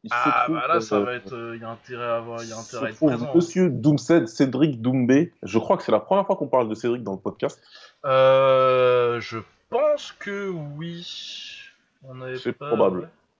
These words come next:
Speaker 1: C'est probable.
Speaker 2: On avait peut-être parlé de sa défaite contre Nabiev vite fait, mais je sais plus.
Speaker 1: Ouais, ouais, on a dû, on avait fait juste, on a juste parlé des résultats, mais on s'est pas spécialement
Speaker 2: Ouais.
Speaker 1: attar-, attardé sur Cédric.
Speaker 2: Ouais.
Speaker 1: Je pense pas, non.
Speaker 2: Bah, qui est un de nos meilleurs boxeurs en France ces temps-ci, hein.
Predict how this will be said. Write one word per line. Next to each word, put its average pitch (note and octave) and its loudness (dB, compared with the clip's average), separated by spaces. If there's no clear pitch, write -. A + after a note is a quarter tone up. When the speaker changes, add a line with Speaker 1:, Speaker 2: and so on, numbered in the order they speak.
Speaker 1:
C'est - -4
probable. G3+ 0
Speaker 2:
On A2+ -10
avait A#2 -8
peut-être - -12
parlé D#3+ 0
de - -16
sa D#3+ -6
défaite D3 -16
contre D3 -16
Nabiev C#3 -16
vite C3+ -20
fait, D3+ -16
mais C#3 -18
je B2+ -20
sais - -20
plus. - -20
Speaker 1:
Ouais, G#2+ 4
ouais, C3 8
on C3 4
a A2+ 2
dû, A#2 -2
on A#2 2
avait A2+ 4
fait B2 2
juste, C3 -4
on A#2 2
a A2+ 6
juste A2 -2
parlé A#2+ 6
des A#2+ 4
résultats, A#2 2
mais B2+ 0
on A2 -4
s'est - -10
pas B2+ -2
spécialement A#2 -2
Speaker 2:
Ouais. G#2+ 0
Speaker 1:
attar-, G2+ -6
attardé G#2 0
sur - -12
Cédric. G2+ -6
Speaker 2:
Ouais. B2+ -4
Speaker 1:
Je - -16
pense - -4
pas, G2+ 2
non. E2+ -4
Speaker 2:
Bah, A#2+ -6
qui - -8
est B2 0
un A#2+ -2
de A#2 -10
nos A2 -10
meilleurs G2+ -8
boxeurs G2 -16
en F#2 -14
France - -18
ces G2 -18
temps-ci, G2+ -20
hein. A2 -20